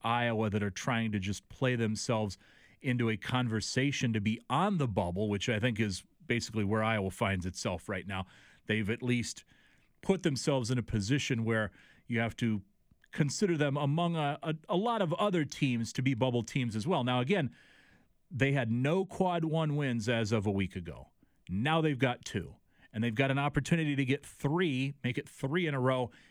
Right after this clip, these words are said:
if they can go to Illinois on Saturday afternoon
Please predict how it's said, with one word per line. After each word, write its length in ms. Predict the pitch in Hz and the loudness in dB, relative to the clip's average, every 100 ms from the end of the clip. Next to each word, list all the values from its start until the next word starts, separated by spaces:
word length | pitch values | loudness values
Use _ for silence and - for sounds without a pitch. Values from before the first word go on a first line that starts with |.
| - | -4
if 140 | 120 | -2
they 160 | 143 139 | 2 2
can 100 | 135 | 2
go 180 | 127 127 | 2 2
to 80 | 143 | 2
Illinois 540 | 131 127 120 117 107 - _ _ _ - | 0 2 0 0 -2 -4 _ _ _ 0
on 260 | 110 110 | 0 0
Saturday 480 | 104 135 117 113 110 | 0 0 2 2 0
afternoon 560 | 107 101 107 104 101 | 0 -2 -2 0 -2